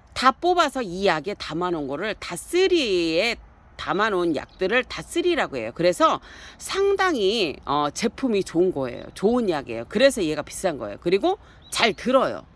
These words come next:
그래서 혹시라도 흰가루병이 여러분들이 생기시면 이 옵티바, 그리고 제가 알기로는 이거 탄저병도 잘 듣는 걸로 알고 있어요. 역병도 잘 듣고요. 그래서 옵티바 한번 써보시고요.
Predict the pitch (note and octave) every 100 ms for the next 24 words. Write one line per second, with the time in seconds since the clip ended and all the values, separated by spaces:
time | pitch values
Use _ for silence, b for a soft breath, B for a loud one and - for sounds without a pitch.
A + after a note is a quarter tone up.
0 | - - B B B - E4 F4 D4+ C#4+
1 | E4 - F4 C#4 C4 B3+ G4+ G4+ G4 F#4
2 | - G#3 E3 F3+ F3 D3+ D#3+ D#3+ D3+ F3+
3 | D4+ D3 - b b b - G4 F#4+ F#4
4 | - F4 B3 F4 C#3+ - D#3+ E3+ F3 B2+
5 | b b - B3+ D4 - D4+ A#3 C3+ G2+
6 | - B3+ C#4+ D4+ - A#3 B3 F3+ G#3 G3
7 | F#3+ - G4+ A4 G#4 E4+ A#3 G3+ - -
8 | F3 G3+ G3 D#3 C#3 D3+ D3 C#3+ C3+ D#3+
9 | - C4+ G#3+ D#3 - C#3 C#3 C3+ - C#3
10 | F#3 - B B B G3+ G#3+ F3 E3 -
11 | D4 G#3 A#3+ F3+ F3 F3+ C#4+ E4+ E4 F#3
12 | D3+ B3 A#3